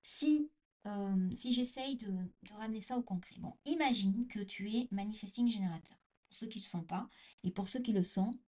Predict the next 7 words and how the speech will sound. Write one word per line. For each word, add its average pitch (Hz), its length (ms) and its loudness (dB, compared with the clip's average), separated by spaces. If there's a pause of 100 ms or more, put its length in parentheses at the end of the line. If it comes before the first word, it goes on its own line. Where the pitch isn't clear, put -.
(880)
vous 175 100 0
n'avez 185 120 6
pas 247 140 4
imaginé, 190 420 4
vous 196 200 4
l'êtes, 180 560 2 (360)
et 220 300 0